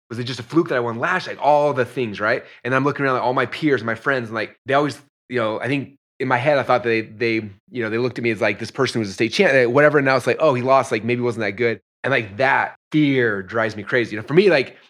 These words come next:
in wrestling, I remember that drove me so much. I ended up, there was a national tournament two months later, and I l-,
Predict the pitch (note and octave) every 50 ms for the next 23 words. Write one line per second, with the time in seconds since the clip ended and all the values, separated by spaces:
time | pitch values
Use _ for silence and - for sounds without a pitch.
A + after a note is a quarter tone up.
0 | _ - C3+ C3+ D3 F3+ F3+ - D3 C3 B2 B2 B2 A#2+ A#2+ A#2 A#2 B2 B2+ -
1 | - - D3+ D#3 D3 D3 - - C#3+ C3+ B2+ B2 A#2+ A#2+ B2 B2+ B2+ B2 - -
2 | _ _ _ - C3 C3+ B2 B2+ A#2+ A2+ A2 F#2+ A2 A#2+ B2+ B2+ C3 B2+ - B2+
3 | A2+ - A#2+ A2+ G2 - - B2+ B2 A2+ - - A#2 A2+ A#2 C3 C#3 B2+ G2 A2+
4 | A2+ A2+ A2 G#2+ A2+ A#2